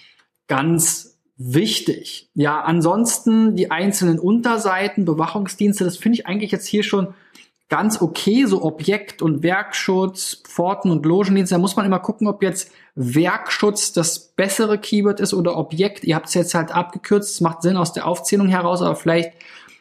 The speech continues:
ähm, guckt ihr da noch mal, ähm, eine meiner Keyword-Recherche-Videos, ähm, um zu gucken, was wird dann häufiger gesucht.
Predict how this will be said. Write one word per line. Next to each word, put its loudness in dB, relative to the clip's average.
ähm, 2
guckt -2
ihr 2
da 2
noch 0
mal, -2
ähm, 0
eine 0
meiner 2
Keyword-Recherche-Videos, 0
ähm, 0
um 0
zu -2
gucken, -2
was -2
wird 0
dann -2
häufiger -2
gesucht. -2